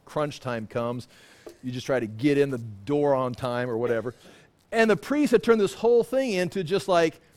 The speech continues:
i-, it's Friday afternoon. It's Friday afternoon at the job site, and, uh, we're leaving early. A-, and it's like, but it's, it's Monday, it's Tuesday, it's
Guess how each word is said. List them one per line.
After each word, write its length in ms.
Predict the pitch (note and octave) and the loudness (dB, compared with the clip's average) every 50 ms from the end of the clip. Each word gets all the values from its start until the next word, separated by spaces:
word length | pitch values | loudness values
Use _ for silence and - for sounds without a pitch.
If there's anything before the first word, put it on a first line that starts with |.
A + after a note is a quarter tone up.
| _ _ _ _ _ _ _ _ | _ _ _ _ _ _ _ _
i-, 40 | F3 | -6
it's 320 | F#3 F3+ F#3+ G3+ - - - | -2 0 2 2 0 0 -6
Friday 520 | - - G3 G3+ F#3+ F#3+ G3 G3 F#3 F3+ | -10 -4 0 2 2 2 2 2 2 4
afternoon. 720 | F3+ F3+ E3+ - F3+ E3 F3 F#3 F3 C3+ G#2+ - F#2 - _ _ - | 2 2 0 0 -4 -2 -2 -2 -2 -4 -6 -8 -14 -20 _ _ -6
It's 160 | E3+ - - | -6 -6 -6
Friday 420 | - - F#3 F#3+ F#3+ F#3 F#3 F#3 | -6 -2 0 2 2 4 4 4
afternoon 400 | F#3 F3+ F3 E3 E3 F3+ F#3 F3+ | 2 2 0 -2 -4 -2 -2 0
at 80 | F3 D#3+ | -2 -2
the 80 | C3+ B2+ | -2 -6
job 420 | A#2+ G#2+ D3+ D#3 D#3 E3 D#3+ C#3 | -4 -2 0 2 2 2 2 0
site, 380 | - - C3+ B2+ B2+ C3 C3 - - - - - _ - | -2 -2 0 0 0 -2 -4 -6 -14 -20 -20 -18 _ -4
and, 260 | E3+ E3 D#3+ D3+ C#3+ | -2 -2 0 2 2
uh, 260 | D3 C#3+ C#3 C3 B2 - - _ _ _ _ _ _ _ _ _ _ _ _ _ _ _ - - | 4 4 6 4 2 0 -6 _ _ _ _ _ _ _ _ _ _ _ _ _ _ _ -20 -8
we're 160 | - D3 D#3 | -2 0 0
leaving 280 | D3+ E3 D#3+ D3 C#3+ C#3+ | 2 2 0 0 0 -2
early. 340 | C#3+ C#3 B2+ A2 - - - _ _ _ _ E3 | -2 -2 -2 -4 -6 -12 -18 _ _ _ _ -8
A-, 200 | E3+ E3+ F#3 F#3 | -6 -2 0 0
and 80 | F#3+ F#3+ | 0 2
it's 180 | G3 F#3 - | 2 2 2
like, 260 | G3+ F#3 E3+ C#3+ A#2 | 2 2 2 2 4
but 140 | D3 F#3 F#3 | 4 4 6
it's, 420 | F3+ E3+ - - - - - - - _ _ _ _ | 4 2 -2 -6 -14 -14 -16 -18 -20 _ _ _ _
it's 160 | F3 F3 B2 | -4 -2 0
Monday, 460 | D3+ F3 G3+ B3 A3+ F3 C3+ A2 A2 | 2 2 4 4 4 2 0 -2 0
it's 240 | C3+ E3 D#3 - - | -2 -2 -4 -4 -4
Tuesday, 400 | - A3 B3 B3 G#3+ D3 E3+ D#3+ | -2 -2 0 0 0 0 -2 0
it's 180 | E3 F3+ F3 | 0 -2 -4